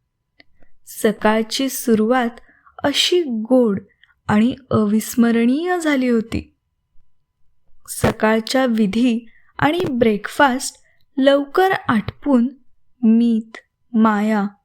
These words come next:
इव्हेंट प्लॅनर्स आणि अंकिताची टीम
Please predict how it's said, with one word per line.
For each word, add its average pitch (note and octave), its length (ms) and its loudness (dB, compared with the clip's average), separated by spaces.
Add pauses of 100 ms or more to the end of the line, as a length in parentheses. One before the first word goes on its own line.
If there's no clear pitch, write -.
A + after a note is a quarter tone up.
(360)
इव्हेंट C#4+ 380 2
प्लॅनर्स C#4+ 680 0 (320)
आणि B3+ 300 2 (100)
अंकिताची C#4+ 840 0 (180)
टीम D4+ 280 2